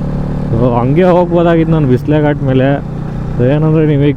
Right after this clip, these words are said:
ತೋರ್ಸೋಣ ಅಂತ ಇದನ್ನ ಮತ್ತೆ ಚಾರ್ಮಾಡಿ ಘಾಟ್ ಏನ್ ಹೇಳಿ ಯಾರಿಗ್ ಇಷ್ಟ ಇಲ್ಲ ಹೇಳಿ ಚಾರ್ಮಾಡಿ ಘಾಟು?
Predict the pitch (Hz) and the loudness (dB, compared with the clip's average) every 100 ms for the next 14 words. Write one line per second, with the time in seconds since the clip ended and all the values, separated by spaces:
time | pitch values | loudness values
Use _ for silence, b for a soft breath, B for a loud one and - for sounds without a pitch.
0 | 117 127 143 131 135 127 131 127 139 127 | 0 0 0 0 -2 0 0 -2 0 0
1 | 117 127 127 120 113 - 135 127 120 123 | 0 0 0 0 -2 0 -2 0 -2 0
2 | 139 135 135 127 120 120 120 131 131 131 | 0 0 0 0 0 0 2 2 0 0
3 | 135 127 117 127 127 120 - 139 123 123 | 0 0 0 0 0 -2 0 0 2 2
4 | 120 107 117 113 117 113 113 107 | 0 -2 -2 -2 0 0 0 -2